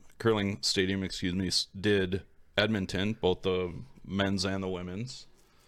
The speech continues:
Um, but, you know, our buddy John Cullen was out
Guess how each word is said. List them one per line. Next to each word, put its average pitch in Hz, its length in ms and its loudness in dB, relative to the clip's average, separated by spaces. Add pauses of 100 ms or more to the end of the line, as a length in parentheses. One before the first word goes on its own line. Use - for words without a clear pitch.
(320)
Um, 90 760 0 (640)
but, 113 120 2
you 113 60 2
know, 104 80 0
our 110 100 2
buddy 101 380 2
John 98 380 -2
Cullen 98 360 -2
was 92 180 -6
out 98 280 -2